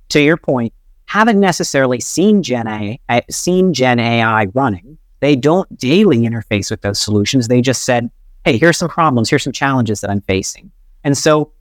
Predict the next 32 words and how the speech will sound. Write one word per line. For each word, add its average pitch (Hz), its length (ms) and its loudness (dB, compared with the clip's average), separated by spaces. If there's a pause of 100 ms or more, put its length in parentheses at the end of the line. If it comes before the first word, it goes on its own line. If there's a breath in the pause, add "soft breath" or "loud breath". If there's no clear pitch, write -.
(100)
the 147 80 0
reason 202 260 2
I 160 60 2
say 139 240 -2
that 117 160 -6
is - 200 -6
matching 165 920 -4
the 127 120 -2
problem, 117 440 -2
finding 233 500 4
the 127 80 0
problem 120 420 -2
to 98 80 -6
solve 107 520 -2 (260)
is 143 240 2 (140)
an 135 60 0
incredibly 151 520 2
difficult 113 480 -2
thing 104 220 -4
to - 100 -14
do. 95 300 -4 (420)
And 131 140 -2
I'd 131 260 4
argue 143 540 2
that 110 220 -6 (120)
as 175 500 0 (140)
the 117 580 0 (440)
sort 160 240 2
of 123 120 -2 (460)
general 156 460 2
knowledge 123 500 0
of 107 100 -4